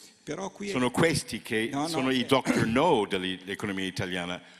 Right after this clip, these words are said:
Speaker 2: Cosa è diverso dalla
Speaker 1: Cosa è
Speaker 2: dei limiti?
Speaker 1: diverso qua?
Speaker 2: Perché le altre banche
Speaker 1: Cosa è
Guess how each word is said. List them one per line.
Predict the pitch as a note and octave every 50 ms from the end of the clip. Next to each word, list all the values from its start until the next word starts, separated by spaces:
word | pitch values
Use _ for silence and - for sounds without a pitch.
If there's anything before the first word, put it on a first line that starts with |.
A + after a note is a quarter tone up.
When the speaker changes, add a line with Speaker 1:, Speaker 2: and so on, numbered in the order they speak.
| - _ _ _ _ _
Speaker 2:
Cosa | - - C3 B2 C3
è | C3
diverso | A2 A2+ A2 G2+ G#2 G#2+ G#2+ - - - A2+
dalla | G2 G2+ F#2
Speaker 1:
Cosa | F#2 D3+ D3+ C#3 C#3+ D#3
è |
Speaker 2:
dei | D3 C3 C3+
limiti? | A2 B2 B2+
Speaker 1:
diverso | B2+ A#2+ B2 - - B2 A2
qua? | - G#2+ F#2+ F2+ E2+ - - -
Speaker 2:
Perché | - G2+ F#2 - - G#2+ G2+
le | F#2 G2+ G#2+
altre | G#2+ A#2 A2+ - A#2
banche | G2 A2 A2 A#2+ B2+ C3 C3 - C3 B2 A#2 - - - - -
Speaker 1:
Cosa | - C#3+ C#3+
è | G2